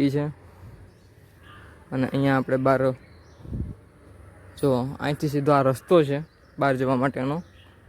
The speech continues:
આ તમને હું બતાવી દઉં. એકદમ જે પ્રકૃતિના ખોળામાં આપણા શબ્દ મેન છે ને એ છે. આ સામેની સાઈડ આપણે બસ સ્ટેન્ડ છે,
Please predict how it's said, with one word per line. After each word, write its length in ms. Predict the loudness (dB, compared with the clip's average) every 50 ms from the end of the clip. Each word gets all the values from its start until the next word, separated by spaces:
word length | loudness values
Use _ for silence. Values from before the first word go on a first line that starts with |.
| -20 -20 -20 -20 -20 -20 -20 -20 -6
આ 180 | -2 0 0 0
તમને 240 | 2 0 0 0 2
હું 100 | 2 2 2
બતાવી 340 | 2 4 4 4 4 6 6
દઉં. 120 | 4 2 2 -2 _ _ -20 -20 -18 -18 -20 -20 -20 -20 -20 _ -20 -20 -20 -20 _ _ _ -20 _ _ -20 -20 -10 -2
એકદમ 380 | 0 0 0 4 4 4 4 6 4
જે 60 | 2 2 2
પ્રકૃતિના 540 | -2 0 4 4 4 4 4 4 2 2 4
ખોળામાં 300 | 6 8 8 8 6 4
આપણા 220 | 2 2 0 2 0
શબ્દ 180 | 0 0 2 2 2 2 4
મેન 160 | 2 2 2 2 2
છે 80 | 2 2
ને 120 | 0 0 -4 -8 -18 -20 -20 -20 -4 -2
એ 160 | 0 0 2
છે. 140 | 0 -2 -2 -4 -8 -14 -20 -20 -20 -20 _ -20 -20 -20 -20 _ _ _
આ 160 | -4 -4 -4 -2 0
સામેની 380 | 0 2 2 4 2 2 2 4
સાઈડ 220 | 4 4 6 4 2
આપણે 220 | 2 4 4 4 4 4 2 2 2
બસ 140 | 0 0 0
સ્ટેન્ડ 280 | -2 -2 -2 -2 -2 -4
છે, 80 | -6